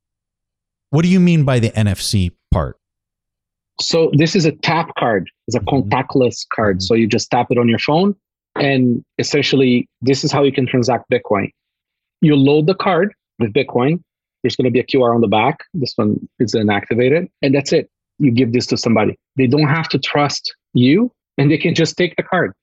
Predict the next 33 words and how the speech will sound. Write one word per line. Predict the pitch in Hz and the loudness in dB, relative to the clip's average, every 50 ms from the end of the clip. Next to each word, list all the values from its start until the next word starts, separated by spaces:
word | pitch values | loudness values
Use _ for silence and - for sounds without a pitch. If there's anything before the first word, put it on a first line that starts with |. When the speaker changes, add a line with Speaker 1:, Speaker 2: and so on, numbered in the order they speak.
| _ _ _ - | _ _ _ -4
Speaker 2:
and | - 131 | -2 0
that's | 156 143 - - | 0 0 0 -2
it. | 147 - - - | -2 -2 0 -2
Like, | 117 104 - | -4 -2 -2
the | 143 135 | -4 -2
transaction | - 156 143 135 139 139 131 - - 135 | 0 0 0 0 0 0 -2 0 0 0
is | 127 113 | 0 2
done. | 113 127 123 113 107 101 | 0 0 0 0 0 0
It's | - 156 - - | 0 -2 0 0
already | 139 131 139 143 135 135 - 139 | 2 2 2 2 2 2 2 2
in | 127 120 | 2 2
the | 113 107 | 2 0
card. | - - - 160 | -2 -2 -2 -2
Speaker 1:
And | 151 - | -2 0
so | - 170 165 156 | 0 0 0 0
if | 143 - | 0 0
I'm, | 165 160 165 151 - | 0 0 0 0 0
if | 120 107 | -2 -2
I'm | 143 156 156 | 0 0 2
receiving | 151 135 - - - 127 120 113 113 107 | 2 0 0 0 0 0 2 2 2 2
this | 104 101 | 0 0
payment, | - - 113 101 92 82 85 85 90 | 0 0 0 2 2 2 2 2 2
or | 92 95 | 4 4
I'm, | 101 104 104 98 - _ | 4 4 2 2 0 _
say | - - 147 135 | -4 -2 0 2
I'm | 127 120 110 104 98 127 117 | 2 2 2 0 -2 -2 -2
requesting | 110 107 104 - - 113 101 - - - 107 101 92 90 87 80 - _ _ _ _ _ _ _ - | -2 -2 0 0 0 0 0 0 0 0 0 2 2 0 -2 -6 -10 _ _ _ _ _ _ _ -2
ten | - - 143 143 139 | -2 0 2 2 2
dollars | 123 110 104 101 101 98 98 95 95 92 - | 2 2 2 2 2 2 2 4 2 2 2
worth | 80 90 87 87 87 - | 2 2 2 2 2 2
of | 95 85 | 0 -2
Satoshis, | - - 98 - - 90 76 73 - - 69 62 62 - | 0 0 -2 0 0 0 0 0 0 -2 -6 -4 -6 -4
right? | - 73 73 73 73 | -2 -2 -2 -2 -4